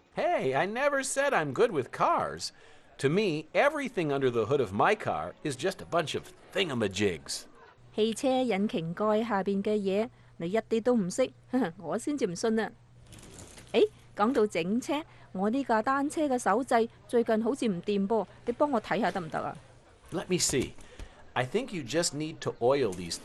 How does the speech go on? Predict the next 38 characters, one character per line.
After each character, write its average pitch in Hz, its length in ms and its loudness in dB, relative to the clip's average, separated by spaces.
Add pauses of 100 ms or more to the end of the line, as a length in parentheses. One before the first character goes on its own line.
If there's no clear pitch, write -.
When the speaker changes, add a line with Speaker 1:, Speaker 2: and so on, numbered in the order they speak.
Speaker 1:
thingamajigs 113 760 0 (100)
on 87 140 -6
your 92 120 -6
handlebars 104 720 0
here. 73 280 -4 (440)
Speaker 2:
單 277 260 0
車 285 240 -2
手 233 240 2
柄 214 260 0
上 202 240 0
邊 208 180 2
呢 240 100 -2
啲 277 120 -4
零 165 300 -2
件 208 220 -2
要 226 100 2
加 262 340 0
啲 285 260 -2
油， 220 360 0 (280)
嗯， 233 160 -2 (140)
係 - 60 -6
咪 185 140 -4
真 233 360 0
㗎？ 208 500 -2 (460)
Speaker 1:
Well, 233 380 2 (400)
if 143 200 -4
you 208 80 4
don't 226 180 4
believe 202 360 4
me, 147 400 0 (240)
you 202 140 0
can 175 140 0
ask 123 280 0
what's 269 260 6
his - 160 0
face, 92 540 0
you 254 140 -10
know, - 40 -14